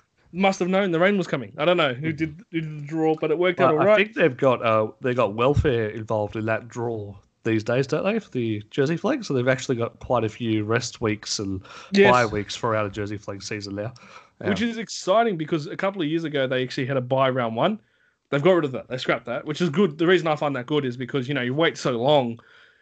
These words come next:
Speaker 1: to play football. The preseason is hard for anyone at any level.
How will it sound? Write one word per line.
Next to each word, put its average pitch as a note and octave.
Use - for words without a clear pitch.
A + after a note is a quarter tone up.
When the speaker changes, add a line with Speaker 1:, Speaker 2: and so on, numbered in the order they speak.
Speaker 1:
to D3
play C#3+
football. C3
The A#2+
preseason C3
is B2+
hard D3
for C3+
anyone C3+
at B2
any C#3+
level. A#2+